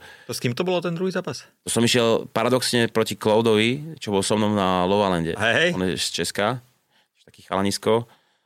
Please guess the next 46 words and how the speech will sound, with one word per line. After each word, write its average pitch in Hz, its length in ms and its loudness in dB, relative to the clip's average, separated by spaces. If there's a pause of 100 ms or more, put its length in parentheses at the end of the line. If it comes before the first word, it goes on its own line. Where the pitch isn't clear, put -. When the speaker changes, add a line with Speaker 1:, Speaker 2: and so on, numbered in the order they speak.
(420)
Speaker 2:
eh, 95 280 0
poloafričan, 104 680 0
čiže 101 140 0
má 98 100 2
také, 98 260 -2
fakt, 104 280 -2
že 101 260 2
bolo 101 240 0
aj 101 120 2
na 101 120 2
ňom 101 120 2
vidieť, 98 200 2
má 92 100 2
také 98 200 -2
gény, 98 340 2
vieš, 101 240 2
a 101 40 -6
proste, 117 240 0
Speaker 1:
Áno. 110 200 -2
Speaker 2:
či - 160 -8
chceš, 101 160 0
či - 100 -2
nie, 98 120 2
tí 98 100 -4
Afričania, 98 520 0
oni 95 120 2
sú, 98 180 0 (160)
oni 98 160 2
zodvihnú 98 300 2
Speaker 1:
Neoklameš. 98 260 2 (540)
Speaker 2:
š-, - 120 -4
špáratko 101 520 0
a 98 80 4
majú 95 240 2
proste 95 300 0
Speaker 1:
Hneď. 104 280 -4
Speaker 2:
biceps 98 460 0
a 87 260 2
na 98 120 0
ňom 98 100 0
to 101 80 -2
bolo 95 120 2
strašne 98 340 -2
vidieť 95 260 2
a 90 80 2
bol 90 220 0